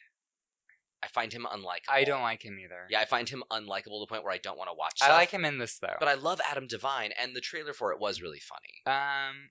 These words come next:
Speaker 2: I don't like Adam Devine either. But
Speaker 1: Todd
Speaker 2: s-,
Speaker 1: loves
Speaker 2: for
Speaker 1: him.
Speaker 2: some reason, I did like this show 'cause it's funny, and it's sweet, and it's hectic. Kind of like, um, Schitt's Creek.
Speaker 1: Mm, okay.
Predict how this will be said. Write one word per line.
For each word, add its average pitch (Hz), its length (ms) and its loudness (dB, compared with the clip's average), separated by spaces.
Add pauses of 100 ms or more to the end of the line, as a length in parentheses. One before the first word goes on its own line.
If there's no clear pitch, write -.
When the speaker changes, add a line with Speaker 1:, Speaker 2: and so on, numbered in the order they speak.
(100)
Speaker 2:
I 156 140 0
don't 220 260 -6
like 165 280 -8
Adam 156 200 0
Devine 143 380 -10
either. 113 340 -4 (140)
But 143 80 8
Speaker 1:
Todd 92 240 4
Speaker 2:
s-, - 60 -6 (120)
Speaker 1:
loves 82 240 -2
Speaker 2:
for 160 60 0 (140)
Speaker 1:
him. - 80 -2
Speaker 2:
some 202 320 0
reason, 165 360 -2 (220)
I 117 160 0
did 117 240 -8
like 110 240 -4
this 110 140 -4
show 101 320 4
'cause 123 180 -8
it's - 220 -8 (120)
funny, 131 640 0
and 107 220 -6
it's - 380 -8
sweet, 110 480 -8
and 98 100 -10
it's 95 320 -12
hectic. 131 460 -2
Kind 196 260 -6
of 196 140 -8
like, 156 300 2 (120)
um, 120 260 -4
Schitt's - 300 2
Creek. 143 380 -4 (320)
Speaker 1:
Mm, 151 160 -4
okay. 120 260 -2